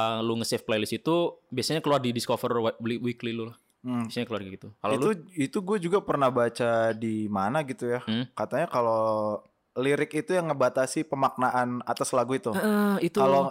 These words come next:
Speaker 2: liriknya nggak ada, ya lu
Speaker 1: Bebas.
Speaker 2: terserah lu mau
Speaker 1: Ben-,
Speaker 2: memaknainya
Speaker 1: bener.
Speaker 2: seperti apa gitu
Speaker 1: Bener.
Speaker 2: kan.
Speaker 1: Hmm, hmm, hmm.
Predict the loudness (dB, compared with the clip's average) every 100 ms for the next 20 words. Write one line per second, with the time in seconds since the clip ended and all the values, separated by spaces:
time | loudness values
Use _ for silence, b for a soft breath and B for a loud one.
0 | -2 0 0 -2 0 2 2 2 2 2
1 | 2 0 2 0 0 -2 -6 _ _ _
2 | _ 0 2 4 4 6 4 4 4 4
3 | 2 4 2 2 -2 -4 -2 2 2 2
4 | -2 -2 -2 -2 -2 -4 -8 -4 -4 -2
5 | -4 -6 -8